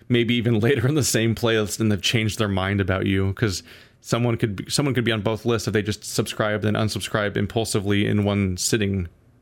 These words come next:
even. But here's that whole thing. Bidip, bip, bidip, do.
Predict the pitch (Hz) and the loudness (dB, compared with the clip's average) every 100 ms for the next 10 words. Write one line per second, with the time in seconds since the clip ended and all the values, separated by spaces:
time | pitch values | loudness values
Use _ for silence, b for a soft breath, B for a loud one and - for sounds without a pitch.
0 | - 107 92 98 90 b b b b b | -2 -2 0 -2 -2 b b b b b
1 | b _ _ 131 151 127 131 131 104 92 | b _ _ 0 0 0 0 0 0 0
2 | - 123 110 - _ _ _ _ _ _ | -2 -2 -2 -8 _ _ _ _ _ _
3 | _ _ _ _ _ _ _ _ _ _ | _ _ _ _ _ _ _ _ _ _
4 | _ _ _ _ _ 135 143 - 127 127 | _ _ _ _ _ 0 0 -2 -2 -2
5 | - 107 113 - 101 101 | -2 -2 -2 -2 -2 -2